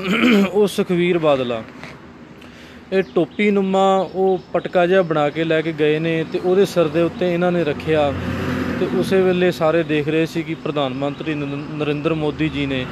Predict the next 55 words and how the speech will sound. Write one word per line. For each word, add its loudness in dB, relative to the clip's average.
ਉਹ 0
ਜਿਹੜਾ 4
ਸੀ -2
ਲਾ 2
ਕੇ -4
ਉਸੇ -2
ਵੇਲੇ -2
ਉਹ -6
ਦੂਸਰੇ -4
ਬੰਦੇ -4
ਦੇ -2
ਹੱਥ -8
ਦੇ -4
ਵਿੱਚ -12
ਫੜਾ -8
ਦਿੱਤਾ। -16
ਹੁਣ 2
ਕਿਉਂਕਿ 0
ਉਹ 2
ਪਤਿਤ 0
ਆਦਮੀ 2
ਆ, 0
ਉਹਨੂੰ -2
ਤੇ 2
ਦਸਤਾਰ 2
ਦੀ 0
ਕੋਈ 2
ਅਹਿਮੀਅਤ 2
ਪਤਾ 2
ਹੀ 2
ਨਹੀਂ -2
ਵੀ -2
ਦਸਤਾਰ 0
ਕੀ -4
ਹੁੰਦੀ -4
ਆ, 0
ਦਸਤਾਰ 0
ਦੀ -6
ਕੀ -8
ਇਹਦੀ -6
ਵੈਲਿਊ 2
ਆ, 4
ਜਾਂ 0
ਸਾਡੇ -2
ਸਮਾਜ -2
ਦੇ -4
ਵਿੱਚ, -6
ਸਿੱਖ -8
ਧਰਮ -2
ਦੇ -4
ਵਿੱਚ -10
ਦਸਤਾਰ -2
ਕਿਹਨੂੰ -6
ਕਹਿੰਦੇ -4
ਆ। -8